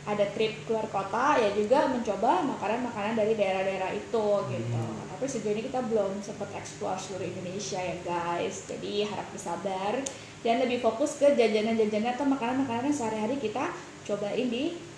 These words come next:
Speaker 1: eh, daerah rumah kita atau lingkungan sekitar kita berdua nih, yaitu di Jakarta dan Tangsel. Mana nih anak Tangsel dan anak Jakarta nih? <laughs> Mungkin yang lagi denger podcast ini punya referensi tempat makan lainnya yang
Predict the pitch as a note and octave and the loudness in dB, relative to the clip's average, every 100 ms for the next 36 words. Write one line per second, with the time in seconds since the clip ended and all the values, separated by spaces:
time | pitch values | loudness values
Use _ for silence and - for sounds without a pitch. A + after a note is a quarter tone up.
0 | - G#3+ G#3+ G#3 G#3 G#3 G#3 G#3 G#3 A3+ | -6 -2 0 2 2 0 0 -2 -6 -8
1 | - - G#3 F3+ F#3+ F#3+ G3 D4+ - C#4 | -14 -8 -4 -2 -4 -4 -6 -4 -2 0
2 | C4 B3 G3+ G3 F#3+ G3 - G3+ F#3+ - | -2 -4 -6 -6 -10 -10 -10 -10 -10 -8
3 | G3 F#3 F#3 G3+ G#3 G3 F3+ E3+ E3 E3+ | -8 -8 -4 0 0 0 -6 -8 -10 -10
4 | D#3+ - G#3 G#3 G3+ - F3 - G3+ G3 | -8 -6 -6 -4 -6 -6 -8 -8 -6 -6
5 | G#3 G#3+ G#3 A3 - C#4+ C4+ A#3 G#3+ F#3+ | -6 -6 -8 -6 -2 0 2 0 0 -4
6 | F3+ E3+ E3 E3 G3+ C4+ C4+ A#3 A3+ A3 | -6 -8 -10 -6 -2 0 2 0 -2 -4
7 | A3 A3+ A#3 A3+ A3+ A3 A3 A3 A3+ A#3+ | -4 -2 -2 -2 -4 -4 -4 -2 -4 -4
8 | A#3+ A3+ B3+ C#4 - - - - - G#3+ | -2 0 4 4 4 -2 -14 -12 -10 -2
9 | C4 C4+ A#3 G#3+ A3 A3 G#3+ G#3+ G#3+ A#3 | 0 2 2 4 4 2 0 -4 -4 -6
10 | A3 A3+ D4 F4 G#4 - A#3 A3 A3 G#3+ | -4 0 2 2 0 -2 0 -2 -2 -2
11 | A3 G#3+ A3+ B3 - A3+ A#3 A#3 A3 A3+ | 0 2 2 -2 -4 -4 -4 -4 -4 -4
12 | A3+ A3+ A3 A3+ A3+ A3+ A#3+ C#4 | -2 0 2 2 2 2 2 0